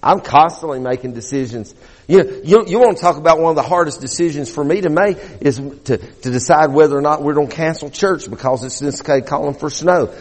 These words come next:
I don't trust them lying weather people. Yeah. I thought about canceling last Saturday on Christmas Eve, and lo and behold, there, it, seven below zero and forty-one people came out for church on a Saturday.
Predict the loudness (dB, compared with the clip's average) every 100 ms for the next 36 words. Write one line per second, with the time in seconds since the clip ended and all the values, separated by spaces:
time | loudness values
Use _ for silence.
0 | -6 0 0 0 -2 -2 0 -2 0 0
1 | -2 -4 -6 -8 -10 -10 -16 -20 _ _
2 | _ _ _ _ -20 -20 -20 _ _ _
3 | _ _ _ _ _ _ _ _ _ _
4 | _ _ _ _ -18 -18 _ -4 0 4
5 | 4 4 0 -2 -4 -4 -4 -4 -2 -2
6 | -2 -4 -2 0 0 -2 0 2 2 0
7 | -6 -18 2 4 4 0 -4 -2 -2 0
8 | 0 0 0 -2 -4 -2 0 0 -4 -8
9 | 0 0 0 -4 0 0 0 0 4 4
10 | 4 -4 -2 0 2 0 -4 -6 -6 -4
11 | -6 -4 -8 -8 -8 -8 -6 -6 -8 -12
12 | -8 -8 -6 -6 -6 -8 -2 0 0 -2
13 | -12 -20